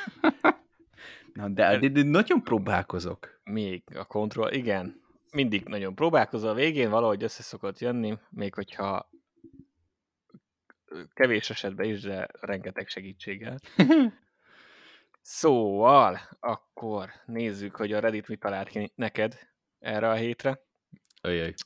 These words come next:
Speaker 2: A Key Clerk három harmincöt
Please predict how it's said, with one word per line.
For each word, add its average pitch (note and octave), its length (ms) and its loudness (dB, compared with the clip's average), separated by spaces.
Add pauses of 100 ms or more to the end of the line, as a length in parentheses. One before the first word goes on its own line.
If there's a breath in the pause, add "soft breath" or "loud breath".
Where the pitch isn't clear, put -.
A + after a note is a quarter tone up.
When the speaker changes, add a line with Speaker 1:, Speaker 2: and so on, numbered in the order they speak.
(200)
Speaker 2:
A G#2+ 460 -4 (1200 soft breath)
Key E3+ 320 -4
Clerk A#2+ 500 4 (200)
három A2 560 2 (160)
harmincöt G#2+ 1080 -6